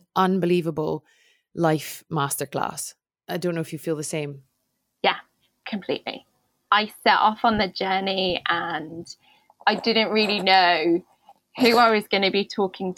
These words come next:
Speaker 2: to or what their life journeys were gonna be like. And I found that there are so many people doing life in so many different ways.
Speaker 1: Mm.
Speaker 2: And, you know, I'd ask people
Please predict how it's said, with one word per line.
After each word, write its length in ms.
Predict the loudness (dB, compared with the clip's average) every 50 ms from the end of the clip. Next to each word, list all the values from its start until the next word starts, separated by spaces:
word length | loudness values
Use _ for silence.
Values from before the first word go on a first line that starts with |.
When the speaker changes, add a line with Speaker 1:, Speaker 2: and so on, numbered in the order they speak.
| -2 0
Speaker 2:
to 340 | 2 4 4 4 2 0 0
or 200 | 0 0 0 0
what 320 | 2 2 2 2 4 4
their 160 | 4 4 4
life 260 | 4 2 2 0 -2 -4
journeys 420 | -4 -4 -4 -4 -4 -6 -8 -8 -8
were 60 | -8
gonna 200 | -8 -6 -6 -8
be 160 | -6 -6 -4 -2
like. 500 | 0 2 2 2 2 0 -4 -12 -14 -18 -12 _
And 460 | -2 -2 -2 -2 -4 -6 -8 -10 -12 -14 -18 -20 _ _ _ _ _ _ _ 0
I 120 | 0 0
found 280 | 2 2 2 4 4 2
that 120 | 0 0
there 160 | 2 2 2 2
are 80 | 0
so 220 | -2 -2 -2 -2 0
many 360 | 0 0 0 0 0 -2 -2 -4
people 500 | -8 -10 -12 -6 -2 0 2 2 2 0 -2 -2
doing 320 | -2 -2 -2 -2 -4 -6
life 380 | -4 -4 -2 -2 0 0 -2 -2 -4 _ _ _ -20 -14 -10
in 220 | -8 -8 -8 -8 -12
so 540 | -14 -16 -14 -8 -4 -2 0 0 0 0
many 340 | 0 0 -2 -2 -2 -4 -4 -4
different 400 | -8 -12 -10 _ -10 -10 -8 -4
ways. 480 | -4 -4 -4 -4 -8 -14 -14 -16 -18 -20 _ _ _ _ _ -12
Speaker 1:
Mm. 420 | -10 -8 -8 -8 -8 -10 -12 -14 -16 _ -4
Speaker 2:
And, 440 | 0 0 0 0 -2 -4 -10 -12 -14 -16 -20 -20 _ _ _ _ _ _ _ _ 0
you 120 | 2 4
know, 180 | 4 4 2 2 2
I'd 180 | 2 2 2
ask 260 | 2 0 0 -2 -6 _
people 680 | -8 -8 -8 -6 -4 -2 -2 0 2 2 2 2 0